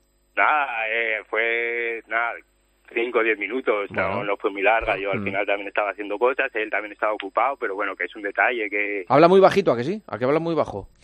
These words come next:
Speaker 1: Sí, a ver, tampoco te quiero decir, por ejemplo, yo no es que haya, pues, hace, cuando fuimos en Champions hace diez años también, que estuvimos allá haciendo cola varias noches para coger una entrada, el mismo presidente se presentó, el mismo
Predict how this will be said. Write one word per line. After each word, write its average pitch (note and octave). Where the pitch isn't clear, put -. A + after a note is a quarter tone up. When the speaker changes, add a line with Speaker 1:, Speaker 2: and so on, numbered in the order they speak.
Speaker 1:
Sí, E3+
a D3+
ver, D#3
tampoco E3+
te D3
quiero D3+
decir, C#3+
por B2
ejemplo, C3+
yo C3
no C3
es C3
que C3+
haya, B2+
pues, A2+
hace, A#2+
cuando A2+
fuimos B2
en C3
Champions A#2+
hace A#2
diez A2+
años A#2+
también, B2
que C#3
estuvimos A2+
allá A#2
haciendo A2+
cola B2
varias A2+
noches A#2+
para A2+
coger A2
una A#2
entrada, A#2
el B2
mismo A2+
presidente A2
se C#3
presentó, G#2+
el G#2+
mismo A2